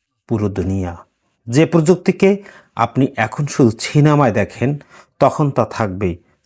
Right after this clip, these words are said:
আপনার ঘরে, হাতে, এমনকি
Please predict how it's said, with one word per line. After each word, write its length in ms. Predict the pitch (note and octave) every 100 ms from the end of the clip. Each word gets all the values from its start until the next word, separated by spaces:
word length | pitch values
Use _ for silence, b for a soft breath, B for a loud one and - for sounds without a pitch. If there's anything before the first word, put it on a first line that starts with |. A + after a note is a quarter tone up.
| -
আপনার 460 | G2+ - F#2+ F#2+ - _ _ _ _
ঘরে, 420 | - G#2+ G#2 B2+ C#3 _ _
হাতে, 560 | - G2+ - G2+ F2+ - _ _ _
এমনকি 560 | G#2 G2 F#2 - G2